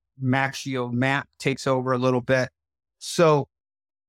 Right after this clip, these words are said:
it's critical when we see these economy drops to not get in the frame of mind, "I gotta lower my rates all the time."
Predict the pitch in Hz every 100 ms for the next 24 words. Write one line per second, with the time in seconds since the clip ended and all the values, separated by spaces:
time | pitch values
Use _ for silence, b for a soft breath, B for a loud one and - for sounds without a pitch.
0 | _ _ _ _ _ 170 160 - - -
1 | 269 262 220 - 165 147 147 143 156 156
2 | 147 147 - 196 165 151 143 - - 214
3 | 240 202 143 135 - 131 123 120 120 -
4 | - _ _ _ _ _ 165 156 170 190
5 | 208 190 196 170 147 135 - 165 151 147
6 | 135 131 131 131 123 139 135 139 135 135
7 | 135 131 127 123 123 123 120 120 - 135
8 | 120 117 113 - 110